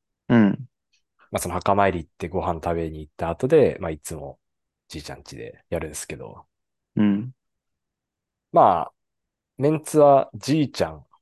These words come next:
Speaker 2: まあ、じいちゃんの息子、僕から見たらおじいっすね。おじい
Speaker 1: うん。
Speaker 2: と、僕と、僕の弟の四人で打ってて。
Speaker 1: うん。
Speaker 2: まあ、もちろん何もかけはしないんですけど、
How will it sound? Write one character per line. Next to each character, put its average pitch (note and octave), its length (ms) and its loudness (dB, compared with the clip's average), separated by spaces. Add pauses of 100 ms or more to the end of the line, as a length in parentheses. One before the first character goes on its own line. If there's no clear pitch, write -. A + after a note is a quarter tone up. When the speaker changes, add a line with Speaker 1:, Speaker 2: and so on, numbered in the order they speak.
(920)
Speaker 2:
ま F#2 120 -4
あ、 - 20 -6
じ A#2 120 2
い A#2 40 -2
ち - 80 -2
ゃ - 20 2
ん D#2+ 60 -6
の D#2+ 120 -12
息 - 120 -10
子、 F2+ 100 -10
僕 F2 260 -6
か A2+ 100 4
ら A2 100 2
見 A2 100 -4
た - 100 -6
ら C#2 300 -10
お - 100 -6
じ D#2+ 120 -8
い D#2+ 40 -10
っ - 20 -10
す - 180 -10
ね。 F#2 100 -16 (120)
お E2+ 120 -6
じ D#2+ 260 -8
い - 60 -18 (240)
Speaker 1:
う G#2+ 120 0
ん。 G2+ 160 -4 (200)
Speaker 2:
と、 D3+ 360 4 (120)
僕 F#2+ 260 -4
と、 F2 360 -2 (360)
僕 F#2 220 -2
の F2+ 160 0
弟 D#2+ 400 -8
の D2+ 80 -12
四 E2 160 -6
人 E2 160 -8
で C2+ 120 -14
打 - 20 -18
っ - 40 -20 (160)
て - 120 -16
て。 - 340 -14 (680)
Speaker 1:
う A2 60 2
ん。 G2+ 220 -2 (1400)
Speaker 2:
ま G2 380 2 (640)
あ、 D#3 40 -6
も D#3 180 4
ち - 140 0
ろ A#2 100 4
ん F2+ 80 -2
何 G#2 160 2
も G#2+ 80 -2
か - 140 -2
け - 100 2
は F#2 100 2
し - 140 -4
な F#2+ 80 -2
い F2 40 -4
ん - 20 -8
で D#2 60 -12
す - 100 -14
け - 80 -16
ど、 - 160 -20